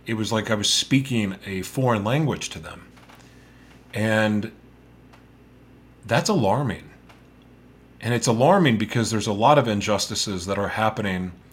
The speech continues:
right underneath our noses that most of us don't even know about. And if we did, I think they're crazy enough or big enough injustices that maybe people would get motivated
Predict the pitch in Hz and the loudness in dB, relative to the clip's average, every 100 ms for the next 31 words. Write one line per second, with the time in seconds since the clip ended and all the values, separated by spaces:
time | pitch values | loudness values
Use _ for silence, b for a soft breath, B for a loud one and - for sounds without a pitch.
0 | B B B B B - 117 151 151 127 | B B B B B 0 6 6 6 2
1 | 123 117 104 98 113 120 101 90 95 90 | 0 -2 -2 0 0 -2 -4 -6 -4 -4
2 | - - - - - 101 127 - 95 - | -8 -20 -20 -20 -10 -6 -6 -6 -8 -6
3 | 95 90 82 87 120 95 - - - - | -6 -4 -6 -4 -2 -4 -8 -16 -18 -20
4 | - - - - 98 101 92 85 92 113 | -20 -20 -18 -8 -8 -6 -8 -6 -4 -2
5 | 139 147 - - - - - - - 123 | -4 -6 -14 -20 -20 -20 -20 -16 -2 0
6 | 151 113 - 98 - 101 98 90 95 92 | 2 0 -2 -8 -4 -4 -2 -4 -2 -2
7 | 95 101 85 101 127 104 90 98 90 101 | -2 -4 -2 2 2 2 0 -4 -2 -2
8 | 95 110 - 92 85 82 87 107 131 127 | -2 -2 -2 -2 -6 -8 -6 -2 -2 0
9 | 113 110 101 87 92 78 82 92 107 82 | -2 -2 -4 -4 -6 -8 -4 -2 -2 -4
10 | 78 - | -8 -12